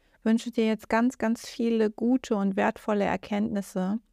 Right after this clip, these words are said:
in Verbindung mit deiner Intuition. Und denke immer daran, deine innere Stimme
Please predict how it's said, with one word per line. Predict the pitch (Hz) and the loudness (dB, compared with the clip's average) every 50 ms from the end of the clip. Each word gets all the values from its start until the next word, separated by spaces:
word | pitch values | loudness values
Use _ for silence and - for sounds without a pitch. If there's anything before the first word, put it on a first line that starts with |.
| _ _ _ | _ _ _
in | - 208 | -2 -2
Verbindung | - - 214 202 196 208 208 202 202 208 190 - | -2 -2 -4 -2 0 2 2 4 4 2 2 0
mit | 202 190 190 - | -2 -2 -2 0
deiner | - 196 196 202 208 208 208 202 | 0 2 2 2 2 2 2 2
Intuition. | 196 196 190 - - 185 185 180 - - - - 180 175 175 180 180 185 196 - _ _ _ _ _ _ _ _ _ _ _ _ _ _ _ - | 2 0 0 0 0 -2 -2 -4 -6 -8 -6 -4 -2 -2 -2 -2 -2 -4 -4 -8 _ _ _ _ _ _ _ _ _ _ _ _ _ _ _ -2
Und | - 214 208 - | 0 2 2 4
denke | 208 214 220 - 240 | 4 4 2 2 0
immer | - 226 220 226 240 233 | 0 2 2 2 2 2
daran, | 214 196 180 180 190 180 180 180 190 190 - _ _ _ _ _ _ _ _ _ _ - | 2 0 -2 -2 -4 -4 -4 -4 -6 -6 -10 _ _ _ _ _ _ _ _ _ _ 0
deine | - 202 202 214 220 233 - | 2 4 4 4 4 4 4
innere | 220 214 214 208 208 196 | 2 2 2 2 2 -2
Stimme | - - - 202 190 185 185 180 180 196 | -4 -2 0 2 2 2 2 0 -2 -4